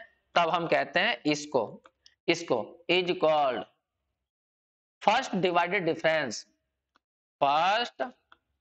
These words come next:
डिवाइडेड डिफरेंस, इसे फर्स्ट डिवाइडेड डिफरेंस कहते हैं, किसका? Of function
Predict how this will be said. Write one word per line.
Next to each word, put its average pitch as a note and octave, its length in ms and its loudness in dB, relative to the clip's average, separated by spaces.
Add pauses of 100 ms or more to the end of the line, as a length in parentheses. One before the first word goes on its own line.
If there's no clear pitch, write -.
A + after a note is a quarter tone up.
(460)
डिवाइडेड E3 1080 0 (540)
डिफरेंस, D3+ 680 -2 (100)
इसे F3 200 2
फर्स्ट G3 260 0
डिवाइडेड D#3+ 380 0
डिफरेंस C3+ 320 -2
कहते C3 280 0
हैं, F3 140 -2
किसका? E3+ 420 0 (500)
Of F#3+ 340 2 (380)
function F#3+ 600 0